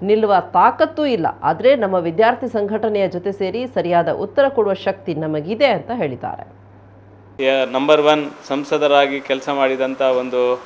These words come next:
Speaker 2: ಒಳ್ಳೆಯ ಸಂಸದರು ಅವರ ಮನೆಗೆ ಮುತ್ತಿಗೆ ಹಾಕು-, ಹಾಕುವಂಥ ಕೆಲಸ ಮಾಡುವ ಅಂಥ ಯಾವ, ಆ, ಅವ-, ಯಾವ ಅಧಿಕಾರ ಇತ್ತು?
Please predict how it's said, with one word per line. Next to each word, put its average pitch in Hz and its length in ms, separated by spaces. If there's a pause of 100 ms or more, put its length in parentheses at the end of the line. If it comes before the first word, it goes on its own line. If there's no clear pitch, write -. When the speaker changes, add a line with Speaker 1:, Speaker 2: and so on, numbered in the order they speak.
(340)
Speaker 2:
ಒಳ್ಳೆಯ 139 420
ಸಂಸದರು 143 640 (220)
ಅವರ 139 200
ಮನೆಗೆ 160 500
ಮುತ್ತಿಗೆ 156 420
ಹಾಕು-, 143 400
ಹಾಕುವಂಥ 135 440
ಕೆಲಸ 131 300
ಮಾಡುವ 127 340
ಅಂಥ 123 240 (520)
ಯಾವ, 135 240
ಆ, - 840
ಅವ-, 131 600
ಯಾವ 143 240 (120)
ಅಧಿಕಾರ 147 380
ಇತ್ತು? 123 440